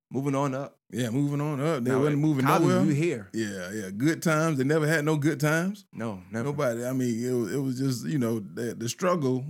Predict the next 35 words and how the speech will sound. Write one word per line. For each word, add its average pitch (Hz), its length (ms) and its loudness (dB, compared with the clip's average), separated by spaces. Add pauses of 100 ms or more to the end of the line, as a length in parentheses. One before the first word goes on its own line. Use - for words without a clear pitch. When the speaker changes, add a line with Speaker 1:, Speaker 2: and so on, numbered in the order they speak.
(100)
Speaker 2:
was 117 160 -6
always 117 360 -2
shown 113 360 -4
in 101 100 -2
the 101 60 -4
media 101 520 -4
when 95 160 -8
it 90 100 -10
came 104 240 -6
to 95 80 -6
black 95 340 -10
people 92 440 -6
and 95 160 -8
black 90 240 -10
families 92 460 -8
and 92 80 -14
stuff. 80 480 -12
Uh, 87 300 -12 (500)
but 113 260 -6
the 113 80 -8
Cosby's, 180 520 -4
they, 180 180 -2
it, - 140 -6
it 160 180 -4
was 160 160 -6
celebrated. 131 580 -6
He 175 100 0
even 214 360 -2 (300)
created 214 420 -4
a 165 80 -2
fictitious 202 800 -6
H 196 240 -4
B 226 100 0
C 202 200 -4
U. 208 340 -2